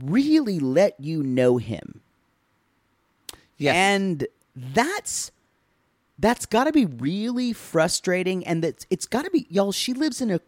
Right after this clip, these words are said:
Speaker 1: constant state of agitation and fear. Because he doesn't,
Speaker 2: I mean,
Speaker 1: doesn't know when, who he's gonna tell him something
Speaker 2: it's
Speaker 1: next.
Speaker 2: definitely, like, it's an anxious attachment and an avoidant attachment style always find their way together.
Speaker 1: Oh.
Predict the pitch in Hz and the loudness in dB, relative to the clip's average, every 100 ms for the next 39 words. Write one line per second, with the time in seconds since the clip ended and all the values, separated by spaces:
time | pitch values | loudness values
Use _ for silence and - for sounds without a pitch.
0 | _ - - 196 196 - - 175 - - | _ -12 -2 0 0 -4 -4 -4 -4 -6
1 | - - 160 127 - - _ - 123 113 | -4 0 0 0 -6 -14 _ -4 -2 0
2 | 127 139 135 127 135 127 - 110 101 - | 2 2 0 0 0 0 2 0 0 -2
3 | 95 67 - _ - _ _ - - - | -2 -2 -6 _ -20 _ _ -20 -20 -10
4 | - 160 165 - - 254 185 165 147 139 | -2 2 2 0 -4 0 2 2 0 -2
5 | 147 220 185 185 196 185 165 185 180 151 | -2 -2 4 4 4 4 2 2 0 2
6 | 196 208 139 113 120 107 135 - 113 160 | 0 0 -4 -4 -4 -2 -2 -2 2 2
7 | 165 190 185 165 156 139 123 - 120 139 | 4 0 0 0 2 2 0 -8 -6 -4
8 | 123 - 127 139 151 127 151 - 147 143 | -4 -2 -2 -2 -4 0 -2 0 0 0
9 | - 143 143 - 120 117 120 113 123 127 | 0 -4 -4 -4 -4 -2 -2 0 2 4
10 | 123 113 107 113 104 107 - 110 104 104 | 2 -2 -2 -2 -2 -8 -4 0 2 0
11 | - 101 113 120 123 113 - 113 110 107 | 0 2 4 4 0 -4 -2 0 0 0
12 | 107 104 101 - 90 90 80 67 107 - | -2 0 -2 -4 -2 -2 0 -4 -6 0
13 | 196 226 226 202 139 104 | 4 6 6 4 0 -8